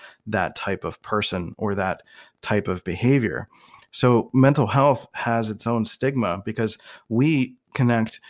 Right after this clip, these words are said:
the idea of mental health or men-, well, we, I, we first of all linked the idea of mental health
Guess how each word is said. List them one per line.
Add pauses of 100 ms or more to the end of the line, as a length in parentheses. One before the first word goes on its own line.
(180)
the
idea
of
mental
health
or
men-,
well,
we,
I, (180)
we
first
of
all
linked
the
idea
of
mental
health